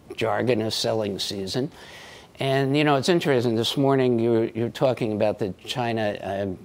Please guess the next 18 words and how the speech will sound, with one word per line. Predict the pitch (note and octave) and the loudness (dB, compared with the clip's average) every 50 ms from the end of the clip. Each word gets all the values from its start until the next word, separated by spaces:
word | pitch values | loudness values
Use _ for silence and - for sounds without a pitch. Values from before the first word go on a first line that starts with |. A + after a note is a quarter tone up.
| - - - | -18 -18 -8
G | - B2 A#2+ | -4 -2 -2
D | G#2+ G#2+ G2+ | 0 -2 -4
P | - - - B2 B2 A#2 A2+ A2+ A2+ G#2+ G#2+ G#2+ G#2 - - | -6 -4 -2 0 2 2 2 2 2 2 0 0 -2 -4 -6
and | A2+ F#2 F#2 F#2+ F#2+ G2 F#2+ G2 G2 | -8 -8 -6 -6 -6 -6 -6 -6 -8
the | F2+ | -6
second | - - - B2 A#2+ - B2 G#2+ | -6 -4 -2 -2 -2 -2 -4 -6
quarter. | G2 - - A2+ A2+ A2 A2 G#2 - - - - - - - - - - - | -4 -4 -2 0 2 2 2 0 -2 -8 -16 -18 -20 -20 -20 -20 -20 -8 -4
Um, | B2 C3 C3 C3 C3 B2+ C3 A#2 - - - - | -2 0 2 2 2 2 0 -2 -4 -8 -14 -12
truthfully, | - - A#3+ C4 D#4 - - E3 D3 C#3 C3+ C3 C3 C3 C3 C3 C3 C3 C3 B2 - - - - | -2 2 4 4 4 4 2 2 4 6 6 6 6 6 6 6 6 4 4 2 0 -4 -2 2
April | D#3 E3 E3 - F3 D#3 D#3+ | 2 2 2 4 4 4 6
and | D3+ C#3 | 6 6
May | C#3 D3 D3+ C#3+ A#2+ A#2 A#2 B2 C#3 C3+ - - - - - - - | 4 6 6 4 4 4 4 2 2 0 -4 -10 -20 -20 -20 -10 -4
are | A2+ A#2+ B2 B2 | -2 0 2 2
weak | B2 B2+ C#3 D3 C#3+ - | 2 2 0 0 -2 -4
months | - C3 C3 C3 A#2+ A2+ - | -2 0 0 0 0 0 -2
for | - - - A#2 A2+ A2 G2+ | -6 -6 -4 -2 -2 0 -2
shipping. | - - - B2 A#2+ - A2 D#2+ - - - - - - - - - - - - - - | -2 -2 -2 -2 -2 -2 -6 -6 -6 -10 -18 -20 -20 -20 -20 -20 -20 -20 -20 -20 -12 -8
And | A2 A#2 A2+ A#2+ A2 A2 A2+ A2+ G#2 | -6 -4 -4 -2 -2 -2 -4 -6 -8